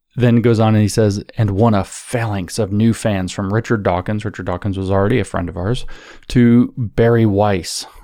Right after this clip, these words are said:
um, and, and Andrew Sullivan to Megyn Kelly." So these are the demons that he's invoking. Um, Megyn Kelly kinda just came onto the scene paying attention to us very recently, by the way.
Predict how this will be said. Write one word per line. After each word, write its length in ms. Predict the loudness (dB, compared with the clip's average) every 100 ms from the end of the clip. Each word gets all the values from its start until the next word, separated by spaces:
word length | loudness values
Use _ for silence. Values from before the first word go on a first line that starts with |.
| -12
um, 380 | -8 -6 -8 -10 -18 _ _ _ _ _ _
and, 300 | 0 0 0
and 240 | -2 -2
Andrew 340 | -2 0 2 2
Sullivan 540 | 2 2 2 2 -2 -4 -20 -12
to 120 | -6
Megyn 440 | -2 0 0 -2
Kelly." 420 | -4 -4 -4 -6 -12 -20 -12
So 120 | -2
these 240 | 2 2 2
are 60 |
the 100 | 2
demons 380 | 0 0 0 0
that 80 | -2
he's 160 | -4 -4
invoking. 580 | -6 -6 -8 -10 -10 -10 -4
Um, 360 | -2 -2 -4
Megyn 300 | -2 0 -2
Kelly 280 | 0 2 2
kinda 220 | 0 -6
just 220 | -6 -8
came 160 | -4 -2
onto 160 | -2 -4
the 80 |
scene 200 | -4 -6
paying 220 | -6 -6 -6
attention 340 | -6 -8 -8
to 60 | -12
us 100 | -6
very 180 | -6 -4
recently, 440 | -6 -6 -6 -4
by 160 | -2 -2
the 80 |
way. 280 | -2 -4 -6